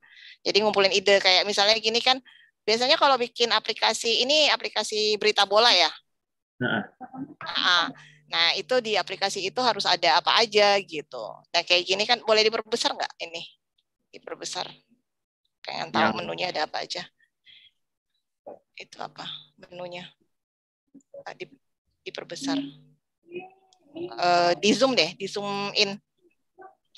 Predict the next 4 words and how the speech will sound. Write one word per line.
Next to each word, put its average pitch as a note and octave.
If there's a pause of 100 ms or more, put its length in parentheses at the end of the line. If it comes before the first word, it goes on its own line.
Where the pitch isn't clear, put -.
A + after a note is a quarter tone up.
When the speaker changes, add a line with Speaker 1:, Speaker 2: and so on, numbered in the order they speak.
(760)
Speaker 1:
Supaya E3+
kebaca F3
tulisannya. -
Nah, C3